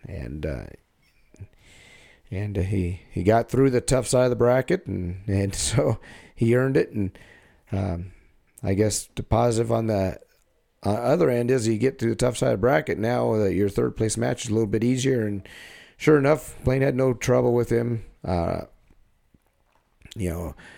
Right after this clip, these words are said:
uh, was able to get the takedowns pretty easy, and, and, uh, got the,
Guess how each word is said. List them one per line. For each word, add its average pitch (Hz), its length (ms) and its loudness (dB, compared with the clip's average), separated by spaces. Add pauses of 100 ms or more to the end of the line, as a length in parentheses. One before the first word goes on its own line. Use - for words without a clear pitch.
(400)
uh, 73 200 -6 (140)
was 104 160 0
able 107 260 2
to 98 240 0 (360)
get 113 140 0
the 113 60 -8
takedowns 113 520 0
pretty 110 200 0
easy, 110 600 2
and, 92 360 -4
and, 98 440 -4
uh, 87 180 0 (460)
got 107 240 0
the, 95 220 -2